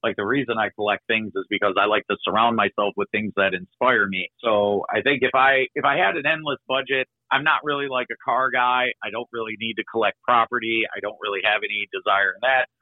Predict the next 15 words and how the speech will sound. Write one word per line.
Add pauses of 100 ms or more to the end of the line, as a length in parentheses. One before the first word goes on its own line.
But
I
definitely
would
like
to
collect
a
lot
more
gear
and
have,
like, (120)
something